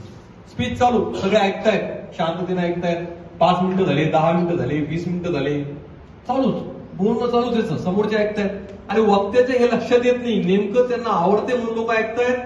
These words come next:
का कंटाळले म्हणून ऐकतायत, ही मानसिकता कळाली पाहिजे. शाळेमधले विद्यार्थी फार हुशार असतात या बाबतीत. जसं आपल्याकडे कार्यक्रम असतात ना, कार्यक्रमामध्ये एखादे सर किंवा मॅडम उभे राहिले बोलायला आणि आपल्याला आवडत नसलं, दोनच मिनिटं टाळ्या होतात. इतका टाळ्यांचा कडकडाट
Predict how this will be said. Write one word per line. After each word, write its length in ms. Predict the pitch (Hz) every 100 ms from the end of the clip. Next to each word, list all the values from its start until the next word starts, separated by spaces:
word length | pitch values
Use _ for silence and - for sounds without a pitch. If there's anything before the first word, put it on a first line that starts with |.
| - -
का 60 | 208
कंटाळले 460 | 214 220 247 247
म्हणून 200 | 240 196
ऐकतायत, 400 | 190 165 - 131 - - - -
ही 60 | 220
मानसिकता 480 | 226 233 240 247 233
कळाली 320 | 220 214 208
पाहिजे. 360 | 196 151 - - - - -
शाळेमधले 440 | 156 165 208 220
विद्यार्थी 360 | 226 233 240 240
फार 180 | 226 220
हुशार 220 | 165 190
असतात 360 | 196 - - 143
या 80 |
बाबतीत. 280 | 139 139 - 123 - -
जसं 140 | 151 185
आपल्याकडे 300 | 175 190 190
कार्यक्रम 400 | 165 175 185 196
असतात 180 | 185 185 -
ना, 80 | 185 - - -
कार्यक्रमामध्ये 640 | 165 170 190 196 196 196
एखादे 260 | 185 190 190
सर 400 | - 180 180 185
किंवा 220 | 185 175
मॅडम 340 | 160 165 180 180 180
उभे 120 | 170
राहिले 200 | 190 214 233
बोलायला 340 | 208 190 151 - - -
आणि 80 | 160
आपल्याला 280 | 151 196 196
आवडत 300 | 190 208 214
नसलं, 220 | 196 160
दोनच 180 | 190 247
मिनिटं 220 | 247 247
टाळ्या 200 | 208 165
होतात. 560 | 151 135 - - - 202
इतका 240 | - 294
टाळ्यांचा 380 | 294 285 285 285
कडकडाट 460 | 285 269 285 277